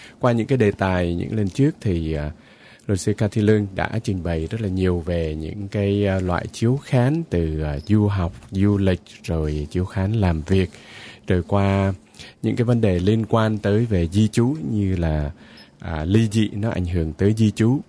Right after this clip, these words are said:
ly, nó ảnh hưởng tới cái việc bảo lãnh như thế nào. Rất là nhiều những cái trường hợp, à, khúc mắc và rất là nhiều những cái trường hợp mà quý vị ở đây, à, đã gặp phải hoặc là có người thân gặp phải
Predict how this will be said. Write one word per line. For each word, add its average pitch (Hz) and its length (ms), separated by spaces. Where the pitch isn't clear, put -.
ly, 104 360
nó 107 240
ảnh 95 140
hưởng 90 260
tới 104 160
cái 117 140
việc 92 200
bảo 80 180
lãnh 80 200
như 117 160
thế 107 160
nào. 90 200
Rất 127 140
là 107 60
nhiều 92 320
những 101 220
cái 127 100
trường 110 180
hợp, 92 240
à, 76 380
khúc - 220
mắc 202 160
và 80 220
rất 120 180
là 107 60
nhiều 90 160
những 85 180
cái 110 100
trường 101 180
hợp 87 260
mà 85 180
quý 95 160
vị 92 280
ở 78 120
đây, 87 280
à, 80 360
đã 80 300
gặp 95 180
phải 78 300
hoặc 80 220
là 76 100
có 98 120
người 92 160
thân 90 360
gặp 90 180
phải 80 280